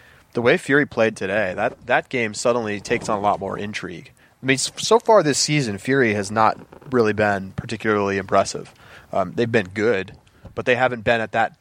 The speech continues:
next level with those top teams. Uh, and that's reflected by their four seed. So, but, but the way that Fury played today, that was dominant. And I think, you know, Riot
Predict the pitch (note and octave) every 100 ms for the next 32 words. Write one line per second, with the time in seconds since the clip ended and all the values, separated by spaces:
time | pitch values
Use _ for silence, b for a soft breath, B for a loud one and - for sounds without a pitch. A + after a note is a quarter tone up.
0 | - A#2 B2 - - A2+ A2 G#2 G2+ G2+
1 | G2+ - - G2 - - G#2 G2 - -
2 | - B B B - G#2 G2 - F#3+ G3
3 | F3+ G3+ - F#3+ D3 C#3+ C#3+ F3+ F#3 F#2+
4 | - - b b b - - D#3 D3 C#3+
5 | - _ _ _ _ _ _ D3 D#3+ D3
6 | F3+ E3+ D#3 F#3+ A#3+ G3 D3+ F3+ D#3 D#3
7 | C#3 A#2 B2+ C3+ D#3+ E3+ - _ _ _
8 | _ _ _ _ _ _ _ _ A#2+ C3
9 | C#3+ B2 A2 - B2 A2+ A2+ F#2 - _
10 | _ - G#2 G2+ G2 G2 G#2 G#2 B2 A#2
11 | - A2+ G#2 A2 E3 F#3+ E3+